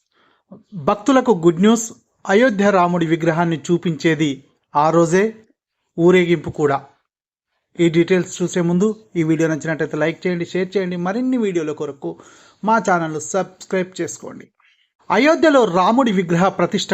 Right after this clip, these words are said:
కోసం యావత్ భారతదేశం మాత్రమే కాకుండా ప్రపంచవ్యాప్తంగా ఉన్న కోట్లాది మంది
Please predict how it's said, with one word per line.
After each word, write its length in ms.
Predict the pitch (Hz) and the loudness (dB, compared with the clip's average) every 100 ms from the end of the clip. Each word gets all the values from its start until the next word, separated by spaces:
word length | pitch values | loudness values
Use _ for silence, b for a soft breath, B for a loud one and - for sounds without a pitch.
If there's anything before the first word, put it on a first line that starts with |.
| 175 | 0
కోసం 240 | 175 185 160 147 | 0 0 -4 0
యావత్ 340 | 170 185 170 143 139 165 | 2 2 -2 -6 -2 0
భారతదేశం 600 | 185 175 185 180 170 151 139 b b 156 | 0 0 -2 0 -2 -2 -8 b b -2
మాత్రమే 380 | 151 160 170 165 139 165 | -2 0 -2 -2 0 -2
కాకుండా 360 | 170 190 214 233 B B B B 214 | 0 2 2 0 B B B B -2
ప్రపంచవ్యాప్తంగా 880 | 226 294 285 226 196 - 185 175 170 | 2 0 4 4 2 0 0 2 0
ఉన్న 140 | 165 156 - - | 0 -2 -2 2
కోట్లాది 500 | 190 190 208 226 226 | 2 2 0 2 2
మంది 200 | 196 175 | 2 0